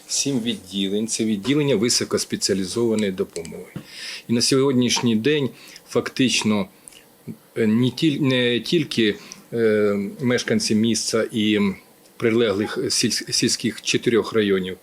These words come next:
обслуговуються у нас, але й половина Херсонської області, починаючи з Береслави. Там є і теж поранені, цивільні оттуда приїжджають, їх доставляють. Ми їх оперуємо, стабілізуємо.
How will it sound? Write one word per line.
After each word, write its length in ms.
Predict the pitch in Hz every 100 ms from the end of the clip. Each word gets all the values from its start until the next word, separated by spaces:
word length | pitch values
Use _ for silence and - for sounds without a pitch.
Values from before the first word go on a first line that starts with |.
| -
обслуговуються 960 | 110 - - 117 104 101 101 95 -
у 60 | 95
нас, 320 | 92 92 - - - -
але 240 | 113 135 165
й 160 | 123 -
половина 480 | - 113 117 127 117
Херсонської 680 | - 98 - 98 - 90
області, 400 | 82 - - - -
починаючи 540 | - - 113 104 -
з 60 | 95
Береслави. 580 | 90 87 - - - 101
Там 200 | 127 110
є 180 | 107 107
і 60 | 101
теж 320 | - 95 -
поранені, 640 | - 113 147 143 131 120 -
цивільні 580 | - 104 131 135 131 113
оттуда 440 | - 117 107 101 -
приїжджають, 720 | 110 110 98 110 110 95 -
їх 180 | 110 107
доставляють. 880 | 104 - 101 104 101 95 95 - 98 95 - -
Ми 120 | 117 120
їх 160 | 117
оперуємо, 560 | 98 - 113 135 123 107
стабілізуємо. 920 | - 85 98 92 90 120 123 110 98